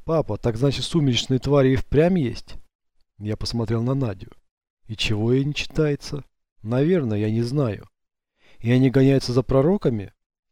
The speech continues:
«Не верь всему, что говорят в сказках», ответил я, перелистывая страницу. Волшебник Ринсвинд попал в очередную передрягу, из которой, конечно же, выпутается.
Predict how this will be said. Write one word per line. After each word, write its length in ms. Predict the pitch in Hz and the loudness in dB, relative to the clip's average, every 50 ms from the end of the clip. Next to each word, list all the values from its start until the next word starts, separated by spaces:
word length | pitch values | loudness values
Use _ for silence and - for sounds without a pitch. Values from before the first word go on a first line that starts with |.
| _ - - | _ -16 -8
«Не 180 | 113 113 113 | -4 0 2
верь 180 | 113 127 160 180 | 4 4 4 4
всему, 320 | - - - 135 139 156 | 2 0 -2 0 0 0
что 180 | 156 - - 156 | -2 -2 -4 -2
говорят 380 | 131 143 139 147 143 135 113 - | 2 2 4 4 4 4 4 2
в 40 | |
сказках», 460 | - - - - 107 101 - - 98 101 | 0 -2 -2 -6 -4 -4 -4 -6 -6 -6
ответил 360 | 113 - - 107 - 107 110 | -4 -4 -4 -4 -4 -4 -2
я, 180 | 107 107 104 | -2 -2 -4
перелистывая 640 | 95 - 107 104 107 110 107 101 - - 110 107 107 | -4 -6 -4 -2 -2 -2 -2 -4 -4 -6 -4 -4 -4
страницу. 640 | 98 - - 110 113 107 107 101 - - - - - _ _ _ _ _ _ _ _ _ _ _ _ _ _ _ _ _ - - - | -6 -4 -4 -4 -4 -4 -4 -8 -10 -12 -18 -18 -18 _ _ _ _ _ _ _ _ _ _ _ _ _ _ _ _ _ -20 -14 -6
Волшебник 580 | 107 113 117 110 - - 123 113 117 117 - - | -2 0 0 0 2 0 0 0 0 -2 0 2
Ринсвинд 600 | 135 170 190 185 - - 107 107 101 98 - - | 2 2 2 0 0 -2 -2 -2 -4 -6 -12 -8
попал 360 | - 113 110 - - 147 165 | -6 -6 -2 0 2 2 4
в 40 | 165 | 2
очередную 460 | 127 - - 110 110 104 113 120 117 | 0 0 0 -2 0 0 0 0 0
передрягу, 640 | 107 - 143 156 151 143 151 143 113 101 - - 101 | 0 0 -2 0 0 0 0 0 0 0 -4 -8 -10
из 140 | 107 - - | -10 -8 -6
которой, 320 | - 107 - 139 139 139 | -6 -2 0 0 0 0
конечно 400 | - 120 110 113 120 117 - 117 | 0 0 -2 -2 -2 -2 -2 -2
же, 100 | 117 127 | -2 0
выпутается. 720 | 147 170 156 - - - - 104 - - - - - - - | 0 0 -2 -4 -6 -12 -12 -14 -16 -16 -18 -18 -20 -20 -20